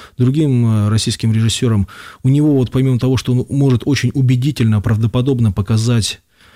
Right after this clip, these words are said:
а, ну, вот эту темную сторону, да, вот эту сложность, вот эту вот,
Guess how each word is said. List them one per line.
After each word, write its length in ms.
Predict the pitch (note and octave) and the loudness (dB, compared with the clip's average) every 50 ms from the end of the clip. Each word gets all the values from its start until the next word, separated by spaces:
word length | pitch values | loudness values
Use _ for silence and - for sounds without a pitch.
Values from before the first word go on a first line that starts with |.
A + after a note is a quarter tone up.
| - - _ _ _ _ | -20 -20 _ _ _ _
а, 320 | - A#2 A2 A2 G#2+ G#2 G2+ | 0 2 2 2 2 2 2
ну, 100 | A#2+ C3+ | 2 2
вот 80 | B2+ | 2
эту 140 | B2 G#2 A2+ | 0 0 -2
темную 420 | G#2+ - - F3 F3+ E3+ C#3 B2+ A2 | -2 0 2 2 2 4 2 2 0
сторону, 560 | - - - A2+ G2+ F2+ E2 D#2+ E2 F2+ E2 - - - - _ _ _ _ | 0 0 -2 -2 0 0 -2 -2 -4 -4 -6 -10 -14 -20 -20 _ _ _ _
да, 100 | - A#2 A2 | 0 0 0
вот 100 | G#2+ A2 | 0 0
эту 120 | G2 A2+ | 0 -2
сложность, 800 | G2+ - - D3+ E3+ F3+ D3+ B2 A2+ F#2+ F2 - - - - - | -2 0 0 2 2 2 2 2 0 0 0 -2 -6 -10 -6 -6
вот 120 | A#2 G2+ | -4 -2
эту 200 | A2+ G#2+ G2 A2 | -2 -2 -2 0
вот, 400 | G#2 G2+ F#2+ - - - - - | -2 -2 -2 -4 -8 -14 -14 -16